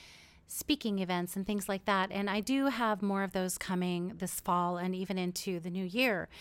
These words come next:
So I was feeling like it was harder to spend the concentrated time I need on the podcast. And because I was doing the podcast, it was harder to spend the concentrated time I needed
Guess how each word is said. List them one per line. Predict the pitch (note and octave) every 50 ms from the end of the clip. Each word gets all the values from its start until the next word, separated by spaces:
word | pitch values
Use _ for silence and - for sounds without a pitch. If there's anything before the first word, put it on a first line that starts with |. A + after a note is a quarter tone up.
| - - - - - - - - - -
So | - - - A#3 G#3+ G3+ F#3+ F#3+ G3 G#3+ G#3 - _ - -
I | F#3 F#3+
was | F#3 F#3+ F#3 -
feeling | - - A3 G#3+ G#3+ G#3 G3+
like | G3 F#3+ F3+ F3 F3 F3 - - - _ - - _ - _
it | - G3+ F#3+
was | G#3 F#3+ -
harder | - - - A3 A3+ A3+ A3+ A3
to | G#3 - A3 G3+
spend | - - - G3+ F#3+ F#3+ F#3 F#3 F3+ F3+ F3+ - - - - - - -
the | F#3+
concentrated | - - - G3+ G3+ G#3 - - A3 G3+ - G#3 G3 G3 F#3+ F3
time | - E3 F#3 F3+ F3+ F3+ F3+
I | F3
need | F3 F3+ F3 E3 E3+
on | E3
the | E3+
podcast. | - - - A#3+ B3+ A#3 - B3 A3+ A3 A3 A3 G#3 - - - - - - - - - - - - - -
And | F#3+ F#3+ F#3 F3
because | F#3 F3+ - G#3+ F#3+
I | G3+ F#3
was | F#3+ F#3
doing | - F#3 F#3
the | F#3
podcast, | F#3 - - - C#4+ C4+ A3 - A3 G3+ G3 G3 F#3+ - -
it | F3 F#3
was | F#3+ F#3+ -
harder | - G3+ G3 F#3+ F#3+ F#3
to | F#3 F#3
spend | - - - F#3 F3+ F3+ F3+ F3 - - - - - - -
the | G#3+ -
concentrated | - - G3+ G3 F#3+ - G3+ F#3+ - G3 F3+ F#3 F#3
time | - F#3+ F#3 F3+ F3+
I | F3+ F3+
needed | F3+ F3+ F3 F3 F3 F3+ F3+ E3+